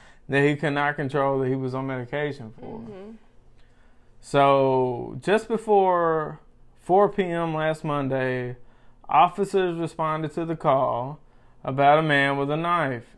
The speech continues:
Speaker 1: in a predominantly black neighborhood in West Philadelphia, which I don't really know why it matters it's predominantly black,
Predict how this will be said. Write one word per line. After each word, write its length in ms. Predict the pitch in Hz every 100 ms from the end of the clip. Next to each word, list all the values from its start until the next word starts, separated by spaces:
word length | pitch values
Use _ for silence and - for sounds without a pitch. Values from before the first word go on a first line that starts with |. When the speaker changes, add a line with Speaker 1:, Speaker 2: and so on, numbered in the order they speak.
| -
Speaker 1:
in 160 | 135
a 60 | 135
predominantly 680 | 139 135 139 147 165 160 160
black 420 | 151 139 151 147
neighborhood 640 | 151 151 147 131 123 131
in 180 | 131 135
West 280 | 131 135 139
Philadelphia, 920 | 143 147 151 139 135 127 135 135 139 147 _ - - - -
which 380 | 135 131 131 - - - _ _ -
I 180 | 127 127
don't 300 | 135 139 135 - -
really 340 | - 139 143 139
know 240 | 139 143
why 340 | 139 135 135 127
it 60 |
matters 500 | 127 135 139 131 131
it's 160 | 139 135
predominantly 760 | - 127 139 135 131 131 135
black, 600 | 131 135 151 139 131 131